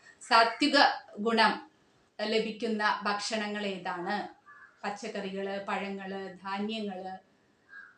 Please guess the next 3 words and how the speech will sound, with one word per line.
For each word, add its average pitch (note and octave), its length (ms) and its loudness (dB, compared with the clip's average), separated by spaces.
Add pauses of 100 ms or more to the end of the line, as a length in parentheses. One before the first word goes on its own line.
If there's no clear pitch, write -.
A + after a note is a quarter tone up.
(440)
സോഫ്റ്റ് B3 380 4
ആയിട്ടുള്ളത്, F#3+ 600 4
മൃദുലമുള്ളതും G#3+ 800 4